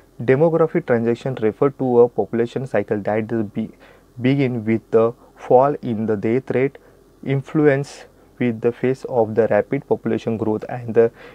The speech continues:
include with the decline in the birth rate।" उनके अनुसार जब ये population growth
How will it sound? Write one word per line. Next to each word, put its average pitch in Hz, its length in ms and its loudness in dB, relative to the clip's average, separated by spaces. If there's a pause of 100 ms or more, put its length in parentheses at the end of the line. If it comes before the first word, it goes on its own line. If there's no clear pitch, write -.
(120)
include 135 500 -2
with 107 220 -2
the 113 160 2 (340)
decline 131 400 0 (100)
in 110 220 0
the 107 80 2 (140)
birth 104 340 2
rate।" 98 180 -4 (600)
उनके 135 300 -4
अनुसार 123 480 -2 (160)
जब 143 200 -2
ये 123 220 -2
population 120 680 -2 (360)
growth 127 400 0